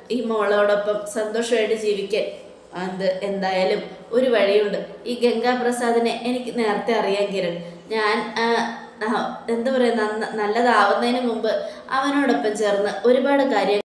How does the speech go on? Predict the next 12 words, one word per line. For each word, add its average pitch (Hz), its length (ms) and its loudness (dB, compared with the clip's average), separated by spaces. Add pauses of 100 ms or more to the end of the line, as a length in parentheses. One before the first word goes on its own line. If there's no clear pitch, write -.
(340)
ചെയ്യാൻ 247 260 6 (120)
അച്ഛനെ 247 300 0 (100)
ഉപദേശിച്ചിട്ടുണ്ട്. 226 840 0 (440)
അതുകൊണ്ട് 277 360 4 (100)
തന്നെ 202 200 4 (400)
അച്ഛനാണെങ്കിൽ 240 640 2 (220)
ഗംഗാപ്രസാദിനെ 233 800 2 (100)
നന്നായിട്ട് 214 460 0
അറിയാം. 175 220 0 (360)
ഗംഗാപ്രസാദും 233 800 2 (140)
അച്ഛനും 220 340 -2
കൂട്ടുകാരായ 214 560 4